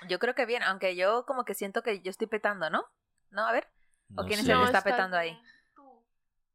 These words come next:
Speaker 1: No, porque mira, yo estoy hablando y está
Speaker 2: Yo
Speaker 1: todo
Speaker 2: creo,
Speaker 1: bien.
Speaker 2: y creo que, no, no soy yo, no, yo creo que es, no sé.
Speaker 3: Es que
Speaker 1: Ah, cuando
Speaker 3: cuando
Speaker 1: hablamos los tres a la vez,
Speaker 3: Sí.
Speaker 1: puede ser.
Speaker 2: Sí, puede ser. Cuando
Speaker 3: Hablamos.
Speaker 2: hablamos los
Speaker 1: Ok.
Speaker 2: tres se sube un poco, pero bueno, da igual.
Speaker 1: Bueno, ¿de qué vamos a hablar hoy?
Speaker 2: Hoy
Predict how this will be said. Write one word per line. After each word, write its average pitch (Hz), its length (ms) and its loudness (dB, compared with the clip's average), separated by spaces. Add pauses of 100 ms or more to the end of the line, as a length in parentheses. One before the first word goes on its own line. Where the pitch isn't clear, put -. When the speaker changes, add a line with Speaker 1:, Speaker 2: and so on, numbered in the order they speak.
Speaker 1:
No, 220 320 2
porque 381 180 -2
mira, 220 160 4
yo 226 100 0
estoy 214 160 -2
hablando 202 300 0
y 254 100 -2
está 190 140 -4
Speaker 2:
Yo 196 120 6
Speaker 1:
todo 180 80 4
Speaker 2:
creo, 104 220 4
Speaker 1:
bien. 90 100 -4
Speaker 2:
y - 20 -14
creo 101 240 2
que, 104 160 2
no, 87 240 0
no 87 180 -8
soy 92 200 -6
yo, 113 160 -2
no, 95 100 -2
yo 95 120 0
creo 120 180 2
que 113 160 4
es, - 260 -2
no 98 140 -4
sé. 82 220 -4
Speaker 3:
Es 98 120 -16
que 196 80 8
Speaker 1:
Ah, 214 60 8
cuando 226 160 6
Speaker 3:
cuando 208 220 6
Speaker 1:
hablamos 226 280 6
los 269 140 2
tres 240 200 -2
a 247 60 4
la 233 100 4
vez, 208 140 4
Speaker 3:
Sí. 247 80 -4
Speaker 1:
puede 214 220 0
ser. 185 140 2
Speaker 2:
Sí, 107 120 4
puede 101 260 4
ser. 85 200 0 (160)
Cuando - 140 -4
Speaker 3:
Hablamos. - 80 0
Speaker 2:
hablamos 92 240 0
los 90 120 4
Speaker 1:
Ok. - 60 0
Speaker 2:
tres 95 220 2
se 90 100 -4
sube 82 200 -4
un 82 100 -8
poco, 101 260 -4
pero 82 160 2
bueno, 78 280 -2 (840)
da 95 80 4
igual. 87 340 2 (800)
Speaker 1:
Bueno, 226 180 4
¿de 196 100 0
qué 220 100 -2
vamos 247 200 -2
a 277 60 0
hablar 208 240 2
hoy? 156 160 -6 (1000)
Speaker 2:
Hoy 101 1000 0